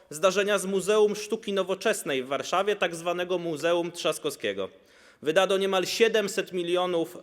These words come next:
złotych na obiekt, w którym z-, nie znajdziemy wartościowych ekspozycji, ale za to można tam nabyć książki promujące ideologię L G B T, w tym skandaliczną publikację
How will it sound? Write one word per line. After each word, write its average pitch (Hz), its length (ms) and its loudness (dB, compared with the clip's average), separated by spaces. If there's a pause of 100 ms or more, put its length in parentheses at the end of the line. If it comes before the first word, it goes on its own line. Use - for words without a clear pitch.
złotych 180 540 0
na 165 180 -2
obiekt, 208 360 0
w - 60 -18
którym 196 280 0
z-, - 260 -10
nie 269 180 0
znajdziemy 240 560 0
wartościowych 151 640 -2
ekspozycji, 127 720 -8 (420)
ale 269 240 4
za 247 140 2
to 247 140 2
można 208 360 0
tam 170 240 -2
nabyć 170 520 -2 (320)
książki 180 680 0
promujące 185 600 4
ideologię 170 520 4
L 147 100 2
G 151 120 0
B 143 140 0
T, 190 240 0
w - 80 -10
tym 208 160 0
skandaliczną 220 800 -2
publikację 175 800 -2